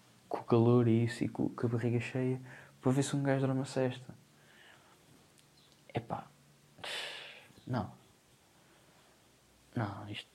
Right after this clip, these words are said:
não. Acordar cedo, não. Mas acordar tarde também não. Eu, por exemplo, acordo às dez da, da manhã. Aconteceu poucas vezes, pá, mas acordo às dez da manhã, gosto de ficar um pouco na ronha, dez e meia.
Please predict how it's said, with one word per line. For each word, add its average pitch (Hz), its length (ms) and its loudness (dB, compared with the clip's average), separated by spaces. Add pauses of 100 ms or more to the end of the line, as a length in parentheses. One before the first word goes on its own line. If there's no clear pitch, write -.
não. 101 180 -4 (1000)
Acordar - 360 -6
cedo, - 260 -8
não. 123 520 -4 (400)
Mas 120 180 2
acordar 123 320 4
tarde 131 200 4
também 139 240 4
não. 147 200 4 (380)
Eu, 147 100 8
por 147 160 6
exemplo, 131 340 4 (300)
acordo 147 340 8
às 143 140 10
dez 135 220 8
da, 120 100 6 (140)
da 131 160 6
manhã. 110 400 0 (420)
Aconteceu 123 320 4
poucas 117 380 6
vezes, 135 260 4
pá, - 300 -6
mas 98 160 -4
acordo 113 240 4
às 104 120 4
dez 110 140 2
da 113 80 2
manhã, 135 460 4 (540)
gosto 127 180 6
de - 60 -6
ficar 139 180 4
um 117 80 6
pouco 123 260 2
na 131 60 6
ronha, 139 340 6
dez 135 200 8
e 131 60 4
meia. 101 480 4